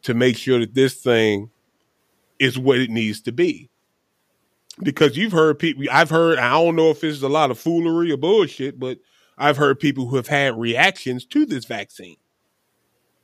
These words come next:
You know what I mean? And it's, and I, I, I watch, I'm, I'm up late at night and I see these dumbass medical commercials where, where, where we got the cure to aids,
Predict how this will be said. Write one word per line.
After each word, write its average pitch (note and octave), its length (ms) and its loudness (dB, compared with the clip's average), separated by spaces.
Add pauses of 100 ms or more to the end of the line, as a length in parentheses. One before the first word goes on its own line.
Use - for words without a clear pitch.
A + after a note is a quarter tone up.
(260)
You C#3+ 140 -4
know D3 140 4
what C#3+ 140 4
I C#3+ 60 2
mean? D#3 360 0
And D3 220 -2
it's, F3 200 -2 (160)
and F3+ 180 -4
I, E3 220 -8
I, A#3+ 320 0
I G#3 100 4
watch, G3+ 380 -2
I'm, G#3+ 260 -6
I'm A3 220 -4
up F3 160 0
late F3 220 0
at D3+ 80 -4
night G3 320 2
and C#3+ 160 -2
I F#3 80 2
see F#3 180 -10
these F3+ 160 -8
dumbass E3+ 480 -2
medical F#3 380 -2
commercials C#3+ 640 -6 (340)
where, C3 160 -4
where, A#2+ 420 -8 (220)
where C#3+ 160 2
we G#3+ 160 2
got G#3+ 220 2
the - 80 -12
cure C4 240 -2
to B3 60 2
aids, A3+ 540 0